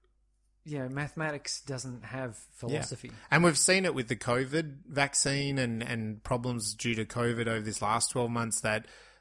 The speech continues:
Speaker 2: the sci-, you know, you got people out there and politicians and different governments and stuff quoting numbers and doing this and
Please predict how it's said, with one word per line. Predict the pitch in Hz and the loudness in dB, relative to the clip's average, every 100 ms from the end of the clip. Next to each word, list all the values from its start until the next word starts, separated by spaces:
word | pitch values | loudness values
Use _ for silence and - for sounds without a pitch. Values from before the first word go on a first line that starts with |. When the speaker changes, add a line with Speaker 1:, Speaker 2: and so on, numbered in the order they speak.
| - | -4
Speaker 2:
the | 120 | 2
sci-, | - 135 135 135 | 4 6 4 2
you | 131 | 2
know, | 113 | 0
you | 110 113 117 | -2 -4 -4
got | 113 | -4
people | - 117 110 | -2 0 2
out | 107 113 | 0 0
there | 113 113 | 0 0
and | 104 101 | -2 -4
politicians | 123 113 101 110 107 - 104 101 | -2 0 -2 -4 -4 -6 -8 -8
and | 107 101 | -8 -8
different | 113 - 101 | -8 -8 -6
governments | 107 107 107 107 104 110 | -4 -4 -4 -6 -6 -2
and | |
stuff | - 113 104 - _ | -2 -2 -6 -10 _
quoting | - 120 113 110 107 | -8 -6 -4 -6 -8
numbers | 107 110 101 | -6 -6 -8
and | 101 | -8
doing | 104 107 101 | -8 -6 -6
this | 104 107 - | -2 0 0
and | 95 95 | -2 -14